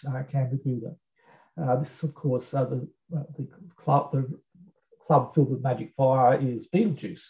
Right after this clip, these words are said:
as we know. However, she defensively lifts her left foot, which is also filled with magic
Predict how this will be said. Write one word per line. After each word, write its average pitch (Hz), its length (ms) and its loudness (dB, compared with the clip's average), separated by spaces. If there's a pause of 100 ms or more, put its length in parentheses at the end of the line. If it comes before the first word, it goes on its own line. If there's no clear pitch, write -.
(140)
as - 140 -10
we 117 80 -12
know. 110 280 -14 (1600)
However, 170 360 4
she 214 240 6
defensively 165 720 2
lifts 170 440 0
her 135 600 6
left 165 400 0
foot, 220 200 0 (1160)
which 147 180 -6
is 160 100 0
also 190 300 4
filled 127 300 0
with - 160 -12
magic - 260 -2